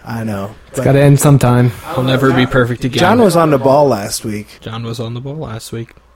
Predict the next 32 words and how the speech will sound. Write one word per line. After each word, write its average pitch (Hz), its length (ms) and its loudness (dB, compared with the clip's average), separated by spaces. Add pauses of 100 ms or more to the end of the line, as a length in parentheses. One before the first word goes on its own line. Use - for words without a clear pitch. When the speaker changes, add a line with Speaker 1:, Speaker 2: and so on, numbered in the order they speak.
Speaker 1:
So, 123 400 -4 (180)
anyway. 143 300 2
Speaker 3:
Congrats, 147 280 0
John. 165 300 0 (640)
Speaker 2:
Thank 135 180 0
you, 110 80 0
sir. 139 340 2 (560)
Speaker 3:
Well, 180 120 2
we 196 80 4
didn't 262 180 2
have 226 180 2
a 185 60 4
whole 202 220 4
lot 196 440 2
in 170 180 2
the 160 100 4
line 175 380 4
of 156 140 2
fan 170 600 0
feedback 151 600 0
this 139 280 0
week, 151 340 2
but 143 160 2
apparently 151 760 2
Tom 151 340 4
Izzo 151 440 4
was 120 200 0
listening 123 380 0
to 120 80 -2
the 113 80 -2
podcast. 123 720 0
He 123 440 -2